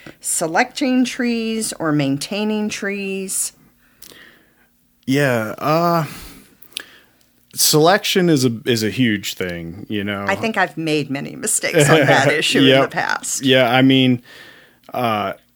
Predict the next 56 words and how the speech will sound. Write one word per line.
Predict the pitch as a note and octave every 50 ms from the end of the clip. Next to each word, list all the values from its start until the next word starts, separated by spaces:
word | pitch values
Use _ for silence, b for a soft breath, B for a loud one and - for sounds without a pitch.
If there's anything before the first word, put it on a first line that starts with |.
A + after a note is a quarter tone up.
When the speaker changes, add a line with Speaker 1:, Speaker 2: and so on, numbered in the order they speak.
| _ _ _ -
Speaker 2:
I, | - B2+ A#2
I | - - C#3
would | D3 D#3+ E3 D3+
say | - - D#3 C#3+ C3+ B2
probably | - - C#3+ C3 C3 C3+ C#3 C3+
the, | A#2+ A#2 A2+ G#2+ G#2 - -
one | A2+ A#2+ B2+
of | A#2+
the | A#2
most | A#2 A#2 A2+ G#2 - -
common | - A#2 A2+ A#2 B2 B2 A#2+ A#2
things | - A#2+ A2+ A2+ A2+ A2 A2 G#2 G2+ G2 - - - -
I | - G#2 G2+ F#2
hear | F2+ G#2 A#2+ B2 A#2 G#2+ G2+ G2 G2+ G#2 G#2+ B B B B B - -
when | G#2 G#2 G#2+ G2+
I | G2 G2+
go | G#2 G2 A2+ A2+ A2 A2 A2 G#2+ G#2 G#2
to | - - - G#2+
meet | G2+ G#2+ A2 G#2+ -
with | G2 F#2 -
people | - G#2 G2 F2+ - G2 F#2 G2
is | F#2 F#2+
they | G2 G2 F#2
say, | - - F#2+ F#2 F2+ F2 F2 - b b b b b b b b b b b b _ _ _ _ -
"This | F#3+ F3+ -
tree | - - - F3 D#3+
was | D3+ C3+ C#3+ D3+
never | D3+ D3+ D3 C#3+
supposed | C3+ - C3+ B2+ - C#3 B2+ - -
to | B2
get | A2 B2+ A#2 - -
this | - G#2 -
big," | - - G#2 G2+ F#2+ F#2+ F2 F2+ F2+ - A2 A#2 -
you | B2 A#2 A#2
know, | A#2 A#2 A2+ A#2 A2+ A2
and | G#2+ G#2+
they | G#2+ G#2
tell | G2+ - B2+ A#2+ A#2
you | A2 G#2+ G#2+
that. | G#2+ G#2+ A2+ G#2+ F#2+ - -
They, | F#2 A2 E2+ D#2 A#2 A2+ A2 G#2+ G#2
they | G#2 A2 G#2
say, | G2+ - - A2 G#2+ G#2+ B2
"In | D3 D#3+
the | D3+ C3+
nursery, | C#3 D3+ E3 D#3+ D3 - - B2+ A#2+ A2+
they | G2+ G#2+ A2
told | G#2+ - B2+ B2 C3
me | B2 A#2+ B2 C3+
it | D#3+ D3+
would | C#3+ C#3 -
never | - E3 D#3 D3+ D3+
get | C3+ D3+ D#3 D#3
this | - C#3+ C3+ -
big." | - - A#2 A#2 A2+ A2 G#2+ F#2+
And, | F#2+ F#2 F#2+ F#2+